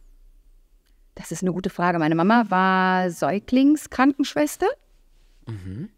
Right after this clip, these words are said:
Speaker 1: und hat mich auch mal mitgenommen. Ich durfte zwar nur aus, durchs Fenster gucken, ne? Die Babys sind ja dann, kannst du ja, kannst du ja sehen. Und, äh, das hat mich so fasziniert, ich fand das so toll. Aber ich hab schon immer ein Faible für Babys und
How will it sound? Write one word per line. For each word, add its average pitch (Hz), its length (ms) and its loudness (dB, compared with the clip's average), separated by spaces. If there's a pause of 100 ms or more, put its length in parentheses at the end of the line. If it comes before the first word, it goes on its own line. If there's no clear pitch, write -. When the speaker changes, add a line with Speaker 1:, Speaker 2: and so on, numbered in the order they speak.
Speaker 1:
und 165 440 -2
hat 190 200 -2
mich 214 220 -2
auch 180 140 -2
mal 160 180 -2
mitgenommen. 269 640 2 (320)
Ich - 60 -20
durfte - 220 -10
zwar - 180 -6
nur 151 220 -2
aus, - 180 -8 (120)
durchs - 200 -8
Fenster 185 340 -2
gucken, 254 340 0
ne? 220 260 4
Die 214 120 2
Babys 147 300 -2
sind 151 140 -2
ja 147 80 0
dann, - 300 -4
kannst - 280 -6
du 143 40 -4
ja, 117 180 -6 (320)
kannst - 260 -8
du - 60 -2
ja 143 120 2
sehen. 226 320 2
Und, 160 340 -4
äh, 151 240 -6 (840)
das - 140 -12
hat - 120 -18
mich - 140 -10
so 156 140 -4
fasziniert, 160 520 -4
ich - 60 -20
fand 160 160 -4
das 151 120 -8
so 165 100 -4
toll. 185 280 0
Aber 185 220 0
ich - 120 -4
hab 214 140 -2
schon 208 200 -2 (120)
immer 214 460 4
ein 165 180 -2
Faible 165 440 -2
für 147 720 -6 (480)
Babys 156 500 -2
und 151 320 -2